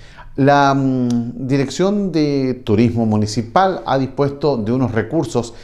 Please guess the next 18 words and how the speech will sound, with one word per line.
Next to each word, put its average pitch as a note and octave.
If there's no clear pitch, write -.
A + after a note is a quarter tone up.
que G2
se A2+
van C#3+
a -
manejar C#3+
en E3
el A#2+
contexto C#3+
de C3
asignaciones A#2+
que -
se C3
van C#3
a -
entregar B2+
a A2
grupos D3
familiares. G2